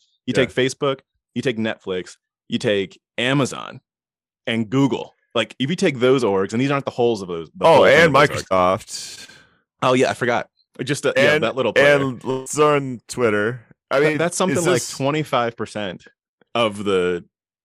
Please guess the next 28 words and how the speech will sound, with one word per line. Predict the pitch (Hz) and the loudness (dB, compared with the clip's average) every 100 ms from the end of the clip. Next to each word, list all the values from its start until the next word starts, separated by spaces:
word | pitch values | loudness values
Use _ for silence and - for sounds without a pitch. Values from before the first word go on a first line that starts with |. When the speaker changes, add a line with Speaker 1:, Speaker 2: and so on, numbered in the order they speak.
| _ - | _ -6
Speaker 1:
of | 113 | -2
the | 120 | 0
S | 113 | 0
and | 123 | -4
P | 117 | -6
five | 113 98 | -2 -2
hundred | 101 95 | -2 -6
market | 90 - 120 | -8 -8 -6
cap. | 135 156 - _ _ _ _ _ | -6 -6 -10 _ _ _ _ _
And | 135 | -2
then | 143 139 | 0 -2
Stripe | - - 170 208 | -4 -4 -2 -2
is | 120 117 | -4 -4
not | 113 | -4
yet | 107 92 | -4 -4
public, | 160 170 85 92 _ _ | -4 -4 -6 -8 _ _
but | 110 92 _ 117 | -2 -2 _ -2
valued | 113 127 127 107 | 2 2 2 0
at | |
roughly | 95 107 104 92 | -2 -6 -6 -8
a | |
hundred | 101 95 | -8 -8
billion | 92 90 85 | -6 -6 -4
dollars | 80 76 73 | -6 -6 -10
as | |
a | 76 | -10
private | 82 71 64 | -8 -6 -8
entity. | - - | -12 -16